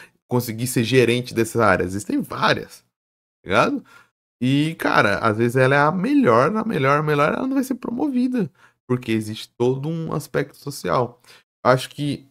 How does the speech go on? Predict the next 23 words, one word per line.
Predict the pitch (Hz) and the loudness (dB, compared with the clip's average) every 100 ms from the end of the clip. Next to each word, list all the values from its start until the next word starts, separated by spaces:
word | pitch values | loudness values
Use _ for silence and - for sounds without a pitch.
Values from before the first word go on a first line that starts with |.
| _ | _
isso | - 151 185 | -6 -2 0
é | |
um | 180 | 0
problema | 180 190 143 165 220 214 | 2 0 2 0 0 -2
muito | 147 139 127 131 127 104 110 - | -2 0 0 -2 -4 -12 -12 -14
do | 113 | -14
coaching | 110 - 120 113 110 - 95 95 _ _ _ _ _ _ | -14 -2 0 0 -2 -12 -16 -18 _ _ _ _ _ _
e | 107 98 | -6 -6
que | - 117 117 | -6 -8 -8
foi | - 139 | -4 -2
cada | 131 135 | 2 2
vez | 120 143 | 2 0
se | 135 | -4
desenvolvendo | 123 131 123 143 143 | -4 -2 0 -2 0
mais, | 131 120 98 | 2 2 0
que | 117 | -4
é | |
essa | 120 | -4
questão | - 120 - 127 127 | -6 -6 -4 -4 -4
do | 110 131 131 - _ _ | -4 -4 -6 -14 _ _
individualismo, | 151 165 143 151 135 117 147 127 143 104 104 127 104 98 95 _ _ _ _ | -4 -2 -2 -4 -6 -6 -6 -2 0 -2 -4 -8 -8 -10 -12 _ _ _ _
se | 110 | -14
desenvolver | 113 110 120 127 113 101 120 131 | -12 -10 -2 0 0 0 0 -2